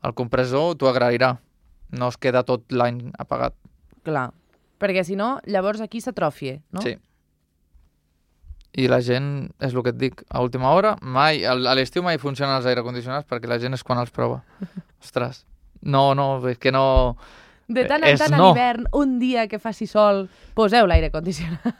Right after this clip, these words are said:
Speaker 2: <laughs>
Speaker 1: Sí, no, i estigueu una mica damunt del cotxe, no, no costa res.
Speaker 2: Aquí també et volia preguntar, perquè molta gent,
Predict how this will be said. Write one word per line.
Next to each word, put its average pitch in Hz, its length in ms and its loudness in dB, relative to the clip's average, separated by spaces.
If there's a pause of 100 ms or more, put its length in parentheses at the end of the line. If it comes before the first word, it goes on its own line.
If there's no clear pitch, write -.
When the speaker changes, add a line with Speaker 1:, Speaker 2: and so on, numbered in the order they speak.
(140)
Speaker 2:
<laughs> 240 260 -12
Speaker 1:
Sí, 151 480 4
no, 135 400 2
i 123 300 -10
estigueu 139 320 2
una 143 160 4
mica 127 180 -4
damunt 123 260 0
del 120 140 -2
cotxe, 123 400 -8
no, 127 140 -8 (360)
no - 140 0
costa - 300 -8
res. - 160 -16 (440)
Speaker 2:
Aquí 240 260 2
també 320 340 0
et 254 180 2
volia 226 240 0
preguntar, 269 480 -2
perquè 196 380 -8
molta 233 340 -6
gent, 254 260 -4